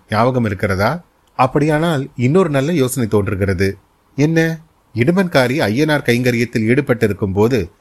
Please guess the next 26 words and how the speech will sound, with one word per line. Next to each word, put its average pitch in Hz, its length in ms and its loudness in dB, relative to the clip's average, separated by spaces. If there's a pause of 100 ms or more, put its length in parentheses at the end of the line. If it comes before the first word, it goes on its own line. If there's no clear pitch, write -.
(280)
அவன் 131 240 2
எங்கிருந்து 160 500 0
வந்து 127 300 0
முளைத்தான் 123 460 0
என்பதை 110 320 0
பார்த்து 113 380 -2
தெரிந்து 117 300 -2
கொண்டு 107 220 0
வரலாம் 98 380 0
என்று 123 240 -2
எண்ணுகிறேன்." 95 480 -2 (800)
"அது 143 200 0
எப்படி 190 280 2
முடியும்?" 151 400 -2 (760)
"அவன் 123 240 2
வெளிவந்த 165 440 0
துவாரத்தில் 135 540 0 (160)
நான் 123 200 0
உள்ளே 123 220 0
போக 139 260 2
முடியாதா?" 98 480 0 (760)
"முடியலாம், 143 540 0 (360)
ஆனால் 147 440 0 (240)
அதில் 120 320 -2
உள்ள 123 240 0
அபாயங்கள்." 156 560 0